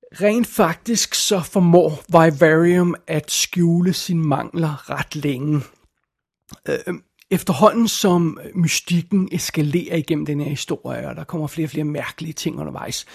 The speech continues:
så føles det rent faktisk hele tiden, som om svaret er lige om hjørnet. Som om lige om lidt, så bliver det tydeligt, hvad alt det her betyder. Men det svar kommer altså aldrig. Ikke det svar, der i hvert fald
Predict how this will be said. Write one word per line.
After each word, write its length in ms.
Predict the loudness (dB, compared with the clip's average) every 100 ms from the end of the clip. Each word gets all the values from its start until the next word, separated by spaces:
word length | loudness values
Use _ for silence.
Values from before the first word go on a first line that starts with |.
| -18
så 180 | -8 -6
føles 600 | -6 -2 4 6 4 -2
det 240 | -10 -8 -6
rent 240 | -6 -8
faktisk 600 | -6 -6 -6 -10 -10 -12 _ _
hele 480 | -12 0 2 2 0
tiden, 500 | -4 -4 -2 -4 -6 _ _ _
som 260 | -4 -2 -2
om 160 | -4
svaret 640 | -2 0 4 4 4 -4 -6 0
er 200 | 2 2 -6 _ _
lige 280 | -2 -2 -2
om 100 | -2
hjørnet. 400 | -2 0 0 -2 -6 _ _
Som 180 | -2 2
om 160 | 2 0 -12 _ _ -10
lige 260 | 4 8
om 100 | 8
lidt, 260 | 6 0 -4 _
så 180 | -4 -4
bliver 180 | 2 0
det 120 | 0
tydeligt, 360 | 0 0 0 -2
hvad 80 |
alt 140 | -6 -6
det 60 |
her 60 | -12
betyder. 400 | -10 -8 -8 -8 -14 _ _ _ _ _ _ _
Men 100 | -8
det 100 | -6
svar 480 | -2 2 2 2 -8 _
kommer 220 | -4 -2
altså 220 | -2 -2 -2
aldrig. 340 | -2 -4 -10 -4
Ikke 160 | -2 0
det 180 | 2 2
svar, 360 | 2 0 0 -6
der 100 | -6
i 60 | -4
hvert 160 | -4 -2
fald 160 | -4